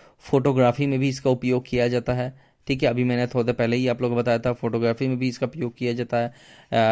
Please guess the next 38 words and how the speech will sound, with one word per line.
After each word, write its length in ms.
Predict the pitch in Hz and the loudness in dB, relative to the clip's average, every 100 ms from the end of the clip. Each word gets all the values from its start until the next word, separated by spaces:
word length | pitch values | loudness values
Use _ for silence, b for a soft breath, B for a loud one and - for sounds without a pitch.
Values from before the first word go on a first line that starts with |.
| 113 | 4
ब्लीचिंग 640 | 117 117 127 123 151 151 143 | 2 0 0 0 -2 0 2
में 140 | 127 | 2
भी 80 | 139 | 2
प्रयोग 340 | 135 123 123 | 0 0 0
किया 120 | 131 | 0
जाता 140 | 123 127 | -2 0
है। 160 | 123 | -2
देखो, 200 | 123 131 | -2 -4
ब्लीचिंग 420 | 123 120 123 143 170 | -2 -2 -2 -2 -6
एजेंट 360 | 131 127 147 147 | -2 -2 -2 -2
के 100 | 139 | -2
रूप 200 | 135 135 | -2 -2
में 100 | 135 | -2
हम 180 | 127 | -2
लोग, 180 | 123 127 | -2 -4
अ, 60 | 139 B B B - 117 120 - | -6 B B B -2 2 2 0
क्लोरीन 440 | - 135 127 139 151 | 0 4 4 4 2
का 100 | 135 | 0
प्रयोग 340 | 135 117 110 | 0 -2 -2
करते 240 | 110 107 113 | -6 -6 -6
हैं, 220 | 110 110 b b b | -8 -10 b b b
ठीक 180 | 143 127 | -6 -4
है, 100 | - b b - | -8 b b -4
क्लोरीन 380 | 131 131 147 156 | 2 4 4 2
का 100 | 147 | 0
प्रयोग 300 | 131 127 123 | 0 0 0
करते 200 | 123 120 | 0 0
हैं, 80 | 117 | 0
लेकिन 480 | 123 156 151 113 - B B 123 | 0 -2 -2 -6 -6 B B 0
ऑक्जेलिक 540 | 127 123 127 147 143 | 0 0 0 0 -2
एसिड 340 | 120 - 151 | -4 -2 -2
का 140 | 143 131 | 0 0
भी 160 | 120 | 0
प्रयोग 420 | 131 127 117 113 - | -4 -4 -2 -2 -2
करते 280 | 113 - | -6 -6
हैं, 180 | 110 107 - b b - | -10 -10 -14 b b -8
ठीक 160 | 131 | -4
है। 100 | 120 | -2